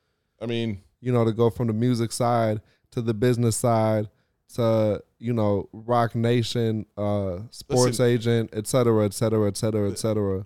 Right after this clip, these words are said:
Speaker 1: uh, the guy, we were talking about it earlier, and the most amazing thing about Jay-Z is that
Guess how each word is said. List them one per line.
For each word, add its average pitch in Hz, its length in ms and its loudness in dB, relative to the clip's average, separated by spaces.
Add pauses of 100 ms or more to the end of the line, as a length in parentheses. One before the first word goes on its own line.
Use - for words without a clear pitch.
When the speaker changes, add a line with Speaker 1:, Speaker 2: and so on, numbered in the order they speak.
Speaker 1:
uh, 127 80 -6 (480)
the 147 100 -4
guy, 180 500 -6 (1000)
we 135 160 -8
were 139 80 -4
talking 185 300 -6
about 139 180 -2
it - 80 -10
earlier, 135 340 -2
and 117 100 -2
the 120 60 -4
most 147 240 -4
amazing 175 440 -4
thing 165 160 -8
about 143 260 -6
Jay-Z 143 540 -6
is 123 340 -6
that 135 420 -4